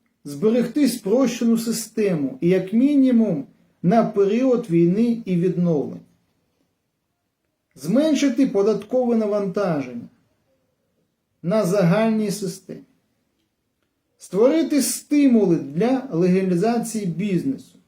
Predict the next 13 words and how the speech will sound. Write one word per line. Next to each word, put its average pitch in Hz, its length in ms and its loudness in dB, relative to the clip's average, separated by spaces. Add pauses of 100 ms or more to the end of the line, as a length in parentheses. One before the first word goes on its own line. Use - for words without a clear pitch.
(240)
Не 226 240 4
карати, 214 840 -2
а 233 180 -2
допомагати. 190 920 -4 (1600)
Цифровізація. 254 1040 -2 (1800)
Але 240 360 4
не 233 240 6
для 208 420 2
репресій, 214 920 -2 (680)
а 226 200 0
для 196 220 0
спрощення 220 880 -2
життя. 180 500 -8